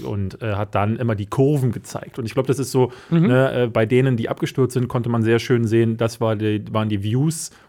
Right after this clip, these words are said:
Speaker 1: oder der durchschnittliche Abonnentenzuwachs in diesem Jahr. Und ich glaub, den hat keiner so richtig gehalten.
Speaker 2: Ja, und jetzt geht das nicht mehr, das so genau nachzuvollziehen, weil YouTube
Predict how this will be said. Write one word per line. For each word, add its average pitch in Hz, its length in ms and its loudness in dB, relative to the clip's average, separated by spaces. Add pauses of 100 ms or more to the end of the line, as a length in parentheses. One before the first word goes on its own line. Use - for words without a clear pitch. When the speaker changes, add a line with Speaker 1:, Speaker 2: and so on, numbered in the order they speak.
(100)
Speaker 1:
oder 117 180 -2
der 104 240 -2
durchschnittliche 123 720 -4
Abonnentenzuwachs 117 880 0
in 107 280 -4
diesem 127 280 -2
Jahr. 117 400 0 (440)
Und 113 120 0
ich 104 100 -6
glaub, - 140 -8
den 107 160 0
hat - 160 -6
keiner 117 320 -2
so 107 80 -4
richtig 107 300 -6
gehalten. 98 540 -6 (340)
Speaker 2:
Ja, 180 180 2
und 151 80 2
jetzt 165 520 -2 (260)
geht 247 280 0
das 170 220 -2
nicht 175 240 0
mehr, 160 280 2
das 170 180 -2
so 156 100 -2
genau 151 300 2
nachzuvollziehen, 156 960 -2
weil 165 540 0
YouTube 175 920 0